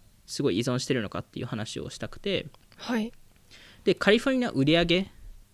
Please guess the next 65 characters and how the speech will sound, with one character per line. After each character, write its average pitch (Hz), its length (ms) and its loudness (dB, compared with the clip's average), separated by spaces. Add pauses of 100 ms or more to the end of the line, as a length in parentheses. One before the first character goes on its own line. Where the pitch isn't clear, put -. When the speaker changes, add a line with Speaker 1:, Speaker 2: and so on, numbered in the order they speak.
(420)
Speaker 1:
を 165 220 4
見 143 160 0
ま 160 140 0
す - 140 -10
と、 110 300 2
ほ 156 120 0
と 269 120 4
ん 247 100 4
ど 123 100 4
が、 107 300 2
え - 160 -4
ー、 - 40 -4
所 - 140 2
得 220 220 2
税 151 140 4
か - 120 -8
ら 165 60 -8
来 - 100 -16
て 78 80 -6
る - 60 -10
ん - 40 -16
で 147 60 -16
す - 60 -18
よ 156 60 -8
ね。 190 160 -10 (640)
Speaker 2:
う 269 60 -2
ー 240 1080 4
ん。 208 60 -2 (400)
Speaker 1:
で、 214 200 4
え 117 40 2
っ - 40 -2
と、 - 120 -2
所 - 140 2
得 247 240 2
税 160 320 8
っ - 40 0
て、 - 220 -4
ま 160 100 4
あ、 - 40 -2
今 226 260 0
回 113 500 2
の 135 80 -4
所 - 160 0
得 147 240 0
税 123 140 2
っ - 40 -4
て - 260 -12
い 117 60 -2
う - 20 -2
の 110 80 -4
が - 180 -8
キ - 100 -2
ャ 156 40 2
ピ - 100 -10
タ 254 120 0
ル 254 120 2
ゲ 233 160 2
イ 180 80 4
ン、 113 80 2
い - 20 -
わ - 40 -12 (420)
ゆ 170 160 6
る 123 40 2
そ 123 120 -4
の 101 120 -4